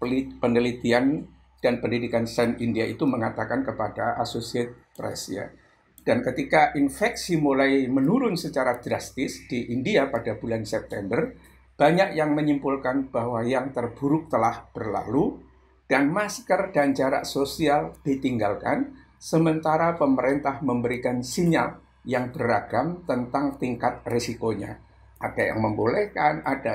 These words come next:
yang tidak, ada yang, ya, tidak jelas yang ditangkap itu. Dan ketika kasus-kasus mulai meningkat lagi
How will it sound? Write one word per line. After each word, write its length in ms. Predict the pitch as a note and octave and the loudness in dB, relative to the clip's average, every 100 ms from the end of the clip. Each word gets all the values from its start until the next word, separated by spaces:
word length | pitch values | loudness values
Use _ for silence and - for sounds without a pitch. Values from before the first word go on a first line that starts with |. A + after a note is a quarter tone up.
| G#2+ | -2
yang 160 | A2 - | -4 -4
tidak, 560 | A#3+ A#3 - D3+ D3+ - | -2 -2 4 4 4 0
ada 240 | - - A2 | -6 -4 -4
yang, 320 | G#2+ G#2+ G#2+ - _ _ _ _ _ - - | -4 -6 -8 -14 _ _ _ _ _ -20 -2
ya, 320 | C#3+ G3 G3 | 2 2 2
tidak 320 | G#3+ F#3 E3+ | 0 2 2
jelas 240 | G#3 G3 - D3 | 2 0 0 -2
yang 80 | |
ditangkap 560 | C3+ C#3 C3 A#2+ A#2 A#2 | 0 0 -2 -2 -4 -8
itu. 400 | A2+ A2 G2+ F#2+ | -10 -10 -10 -4
Dan 240 | A#2+ A#2 | 0 0
ketika 400 | A#2 A#2+ C3 A#2+ | 0 -4 0 0
kasus-kasus 720 | A#2 A#2+ - - A2+ A2+ B2 C3+ | 2 2 0 -4 -4 -4 -4 -4
mulai 320 | A#2+ A2 A#2 | 0 2 2
meningkat 480 | A#2+ B2 A#2+ A2+ D3 | 0 -2 -2 -2 2
lagi 560 | A#3 C4+ - C#3+ F#3+ | 4 2 2 2 2